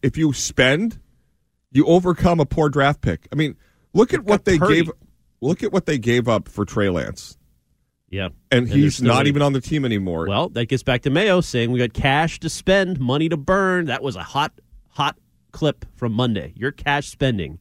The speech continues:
Speaker 1: Yep.
Speaker 2: got Mayo to talk. Do you believe him? 'Cause
Speaker 1: Oh.
Speaker 2: some people now, like Jones was saying, um, Adam Jones, he thinks that now is gonna become full throttle. You're setting yourself up for failure. Why would you say that?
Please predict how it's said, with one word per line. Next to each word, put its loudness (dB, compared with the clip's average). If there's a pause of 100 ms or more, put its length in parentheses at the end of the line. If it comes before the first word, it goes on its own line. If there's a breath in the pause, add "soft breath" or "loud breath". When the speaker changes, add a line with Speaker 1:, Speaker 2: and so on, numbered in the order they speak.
(120)
Speaker 1:
Yep. -6 (400)
Speaker 2:
got 0
Mayo 2
to -12
talk. -6 (140)
Do -10
you 4
believe 4
him? -10 (500)
'Cause -2
Speaker 1:
Oh. -2
Speaker 2:
some 0
people 2
now, 0
like -2
Jones 2
was -6
saying, -8 (160)
um, -10 (800 soft breath)
Adam -8
Jones, -6
he -6
thinks -6 (100)
that -4
now -2
is -2
gonna -2
become -6
full -4
throttle. 0 (720)
You're -6
setting 0
yourself -2
up -2
for -6
failure. -4 (220)
Why 0
would 0
you -4
say -4
that? -14